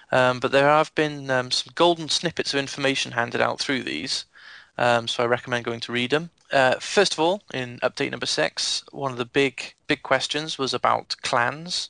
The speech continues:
or guilds, uh, within the game. So obviously these questions are getting asked, asked to Sandy, Michael, and even David,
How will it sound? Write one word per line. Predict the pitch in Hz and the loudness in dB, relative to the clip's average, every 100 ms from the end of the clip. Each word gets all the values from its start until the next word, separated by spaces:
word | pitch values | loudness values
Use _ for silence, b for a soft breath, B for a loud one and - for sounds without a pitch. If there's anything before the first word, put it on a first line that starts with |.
| _ | _
or | - 117 113 113 113 - - | -4 -2 0 2 0 -4 0
guilds, | 127 120 151 - - - - b b b _ - | 4 4 2 -4 -6 -6 -10 b b b _ -12
uh, | 131 - | -8 -2
within | 123 120 117 | -2 -2 -6
the | |
game. | - 120 139 165 _ b b b b - | -2 0 -2 -8 _ b b b b -10
So | - 127 123 | -2 2 4
obviously | 131 139 131 135 | 4 2 -2 0
these | 131 131 | 0 0
questions | - 131 - 127 | 2 2 0 -6
are | - | -4
getting | 113 117 | -2 0
asked, | 117 - - - _ - | -2 -2 -6 -8 _ -2
asked | 127 - | -2 -4
to | - 117 117 120 | -4 -4 -6 -4
Sandy, | - 120 123 123 123 123 | 0 0 0 -4 -6 -4
Michael, | 120 120 - 123 120 | -4 -4 -4 -2 -2
and | 120 | -4
even | 117 117 | -8 -4
David, | 120 123 135 156 | -2 0 0 -2